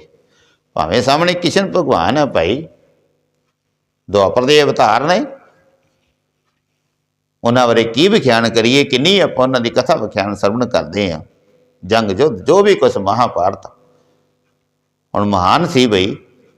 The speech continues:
ਪਰ ਇੱਕ ਸਾਧ ਦੇ ਬਚਨ ਦੇ ਕਰਕੇ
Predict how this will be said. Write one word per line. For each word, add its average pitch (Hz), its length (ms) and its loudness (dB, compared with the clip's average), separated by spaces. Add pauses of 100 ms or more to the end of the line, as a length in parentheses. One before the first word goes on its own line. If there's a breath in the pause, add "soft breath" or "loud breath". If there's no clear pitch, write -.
(760)
ਪਰ 147 120 0
ਇੱਕ 254 480 -2 (1160)
ਸਾਧ 220 480 -2
ਦੇ 170 120 4
ਬਚਨ 104 340 -2
ਦੇ 87 120 -4
ਕਰਕੇ - 360 -12